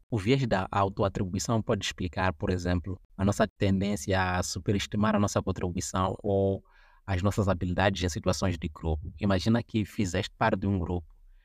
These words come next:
fez uma pesquisa e teve um feedback muito bom por parte do professor. O viés da autoatribuição leva-te a pensar que a maior parte do mérito desse sucesso é teu, mesmo que os outros colegas tenham contribuído significativamente ou até talvez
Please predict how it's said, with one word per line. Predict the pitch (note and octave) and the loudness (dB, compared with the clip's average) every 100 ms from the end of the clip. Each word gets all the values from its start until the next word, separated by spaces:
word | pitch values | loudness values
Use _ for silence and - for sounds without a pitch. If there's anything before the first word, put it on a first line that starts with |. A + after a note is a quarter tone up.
| _ - | _ -6
fez | - A#2 | 2 4
uma | G#2+ A2 | 4 2
pesquisa | A2 - - G2+ G2 G2 | 0 -8 -6 -4 -2 -2
e | |
teve | F#2+ G2+ | 0 0
um | |
feedback | G2+ G#2+ F#2 G2+ G#2 | 0 -4 -4 -6 -4
muito | G#2 G#2+ B2+ - | 0 4 4 0
bom | G2 F#2+ F2+ | -4 0 0
por | G2+ F#2+ | 0 -2
parte | F2+ E2 | -2 -2
do | - | -6
professor. | - D2+ F2+ - F2 - _ - | -12 -8 -8 -6 -6 -8 _ -4
O | A2 | -2
viés | G2+ B2+ C3 | 4 4 6
da | G#2+ | 4
autoatribuição | G#2 A2 G#2 G2 F#2+ - A2+ | 4 2 0 -2 -2 0 2
leva-te | A#2 A2+ G2+ G2+ | 4 2 2 0
a | |
pensar | - G2+ A2 G2+ | -2 -2 0 -2
que | - G2+ - | -4 -6 -2
a | G2+ F#2+ | 0 2
maior | F#2+ G#2+ B2+ - - | 2 2 0 -4 -2
parte | B2 - G#2+ | 0 0 -6
do | F2+ | -4
mérito | F#2+ G2 A2 A2 G2 - F2 - _ - | 0 4 4 4 0 -4 -6 -8 _ -20
desse | G2 A2 A2 - | 0 4 4 2
sucesso | - F#2+ - G#2 - - | -4 -2 0 2 0 -2
é | - | -2
teu, | G#2+ F2+ D2+ - - - | 0 0 0 -2 -10 -4
mesmo | G2 B2 B2+ | 2 2 2
que | - A2 | 2 0
os | F#2+ | 0
outros | G#2+ A#2 - | 0 0 -2
colegas | A#2 G2 F#2 F#2 | 2 2 4 0
tenham | - G#2+ | 0 0
contribuído | G2+ G2+ F#2+ G2 G#2 | 2 0 0 0 -2
significativamente | - G2+ F#2+ - G2+ - F#2 G#2+ A#2+ D#3 | -2 -2 -2 -2 -6 -2 2 4 4 4
ou | C3+ | 2
até | - - | 0 0
talvez | A#2+ A2 B2 | 0 2 -2